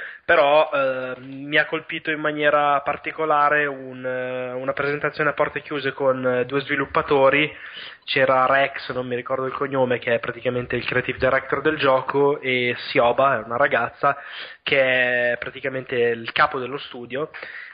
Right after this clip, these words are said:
Vabbè, a parte che sono questi due personaggi fenomenali, inglesissimi, lui con una camicia impresentabile, tipo a righe, robe, cioè veramente conciati male, nel <laughs> senso.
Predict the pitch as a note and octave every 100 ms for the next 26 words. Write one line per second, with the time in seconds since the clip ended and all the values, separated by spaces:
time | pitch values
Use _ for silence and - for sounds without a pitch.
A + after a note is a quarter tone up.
0 | - B2+ B2 D#3+ E3+ F#3 D#3 - C#3+ C#3+
1 | C#3+ C3+ C#3+ C#3 C3+ C3+ C3+ C3 A#2+ C#3
2 | C3+ C#3 C3+ C3+ C3+ C3+ B2+ B2 C3+ B2+
3 | C3 - - C3 B2+ C3+ B2+ B2+ B2+ B2+
4 | C3+ B2+ B2+ - B2+ A#2+ B2 C3 B2+ B2+
5 | - B2+ B2 B2 B2 B2 - - B2 A#2+
6 | B2 B2+ B2 B2 B2 A#2+ B2 A#2+ A#2 A2+
7 | A#2+ A#2 A2+ A#2 A2+ - B2+ A#2+ C#3 D3
8 | D#3 D#3+ D3 C#3+ D3+ C#3+ B2+ A#2+ A2 A#2
9 | A#2+ - - D#3 - -